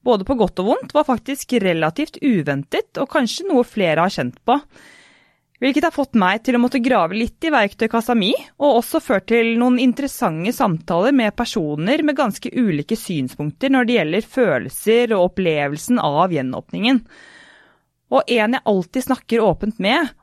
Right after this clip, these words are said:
og som jeg vet har mye positivt å tilføre i denne sammenhengen, er jeg så heldig å ha med meg i studio for andre gang i dag. Og det er min gode venn, gründer og trebarnsmamma Anne Marte Sneve.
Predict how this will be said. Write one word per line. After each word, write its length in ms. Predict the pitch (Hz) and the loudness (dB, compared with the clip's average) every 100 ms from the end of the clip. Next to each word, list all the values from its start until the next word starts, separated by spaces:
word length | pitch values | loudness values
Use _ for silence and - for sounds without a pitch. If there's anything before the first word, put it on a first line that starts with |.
| - | -4
og 140 | 202 | -2
som 120 | 196 226 | 0 0
jeg 160 | 180 170 | -2 -2
vet 340 | 175 196 - | 0 -2 -4
har 120 | 202 | -2
mye 240 | 202 180 175 - | 0 0 -2 -4
positivt 540 | - 160 147 - 320 - | -8 -6 -6 -6 -6 -6
å 80 | 285 | -4
tilføre 480 | 254 202 196 190 | -2 -2 0 0
i 20 | 190 | 0
denne 160 | 185 | -2
sammenhengen, 540 | 165 175 147 143 160 196 - - - _ _ _ | 0 0 0 -2 -2 -2 -6 -20 -20 _ _ _
er 160 | 220 214 | -2 0
jeg 60 | |
så 60 | 262 | -2
heldig 240 | 262 180 165 | -2 0 0
å 40 | |
ha 100 | 202 | 0
med 140 | 165 135 | 0 0
meg 160 | 147 | -2
i 20 | 170 | -2
studio 340 | 147 131 147 | -4 -2 -2
for 100 | - - | -2 -2
andre 200 | 165 135 | -2 0
gang 200 | 131 127 | 0 0
i 60 | 143 | 0
dag. 240 | 370 466 - - - - - | 0 -2 -10 -20 -20 -20 -2
Og 160 | 254 214 | 0 4
det 80 | 247 | 4
er 140 | 202 | 4
min 120 | 214 220 | 2 2
gode 240 | 220 180 | 2 2
venn, 280 | 175 180 277 392 - _ _ _ _ | 2 0 0 -2 -8 _ _ _ _
gründer 580 | 220 220 190 165 160 269 | -2 2 2 2 2 2
og 220 | - 180 202 | 2 2 2
trebarnsmamma 840 | 190 139 147 156 170 165 208 294 - | 0 0 0 -2 -2 0 2 2 0
Anne 220 | 208 208 | 0 2
Marte 240 | 202 160 | 0 -4
Sneve. 320 | 165 147 113 | -2 -2 -2